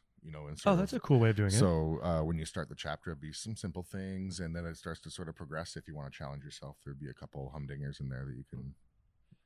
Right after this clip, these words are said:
Speaker 2: You mean like the giant seafood monster?
Speaker 1: Oh, that was crazy.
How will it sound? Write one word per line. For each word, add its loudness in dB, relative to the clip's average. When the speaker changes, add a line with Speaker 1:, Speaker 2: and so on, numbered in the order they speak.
Speaker 2:
You 4
mean 12
like 6
the 2
giant 2
seafood -2
monster? -2
Speaker 1:
Oh, -6
that -6
was -12
crazy. -6